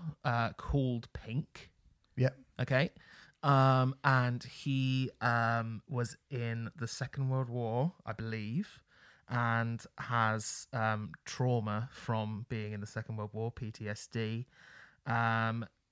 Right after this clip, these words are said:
Speaker 1: and that's part of, uh, why he feels a lot of disconnection. He's a massive, massive, massive, massive rock star. Um, doesn't feel this dis-, uh, feels disconnected from his fans and from people who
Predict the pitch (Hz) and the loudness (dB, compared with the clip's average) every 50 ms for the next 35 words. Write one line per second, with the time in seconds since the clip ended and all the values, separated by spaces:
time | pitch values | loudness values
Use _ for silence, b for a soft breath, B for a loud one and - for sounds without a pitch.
0 | _ _ _ - 127 120 117 120 117 87 - - - - 127 123 120 117 - - | _ _ _ -4 -2 -2 0 0 -2 -2 -4 -8 -4 0 0 2 2 0 -2 -4
1 | 117 107 - - - - - - - 110 107 107 101 104 101 104 92 120 139 127 | -6 -8 -8 -12 -20 -20 -14 -10 -8 -6 -4 -4 -2 -2 -2 -4 -4 -6 -8 -6
2 | 113 110 107 107 104 - 117 110 - 107 101 104 107 107 107 - - - - - | -4 -4 -4 -4 -6 -8 -10 -10 -8 -8 -8 -8 -6 -6 -8 -8 -8 -8 -10 -12
3 | - - - 110 110 - - - - 127 123 131 131 127 117 107 113 110 113 123 | -10 -8 -6 -4 -4 -6 -6 -6 -4 -2 -2 -2 -2 -2 -4 -4 -4 -2 2 4
4 | 131 127 - - 127 113 104 117 113 113 - - 110 - - 107 104 - - 101 | 4 4 2 -2 -6 -4 0 0 0 0 -2 -6 -8 -4 -4 -4 -4 -4 -6 -12
5 | 92 104 107 104 - - 92 87 90 98 95 - - - - 101 98 101 107 B | -8 -6 -4 -4 -4 -6 -10 -10 -8 -8 -10 -8 -10 -10 -8 -6 -4 -6 -6 B
6 | B B B B B B B B B B B _ - 151 113 104 107 107 107 110 | B B B B B B B B B B B _ -2 0 0 2 2 2 0 0
7 | 110 107 107 107 101 - - - 131 123 113 113 107 - - 113 107 107 107 110 | -2 -4 -6 -8 -12 -10 -4 -2 -2 -2 -2 -4 -8 -6 -4 -4 -4 -2 -4 -4
8 | - - - - - - 110 - - - - - 117 107 107 - - - 139 123 | -4 -6 -8 -8 -8 -8 -6 -6 -6 -8 -8 -4 -4 -2 -2 -4 -4 -2 -2 -2
9 | 123 - - - - - - 117 110 - - - 107 - - 120 107 104 110 110 | -2 -4 -6 -8 -10 -8 -6 -6 -8 -8 -8 -10 -12 -8 -6 -6 -6 -6 -6 -8
10 | - 110 101 98 98 98 - - - - - - 131 123 117 113 113 110 107 110 | -10 -8 -8 -8 -8 -8 -10 -12 -14 -18 -6 -2 0 0 2 0 0 -2 -4 -6
11 | 110 - 113 117 113 - 110 101 - - 101 - - 104 98 - - | -8 -10 -10 -10 -10 -12 -14 -14 -14 -16 -18 -18 -18 -18 -18 -18 -18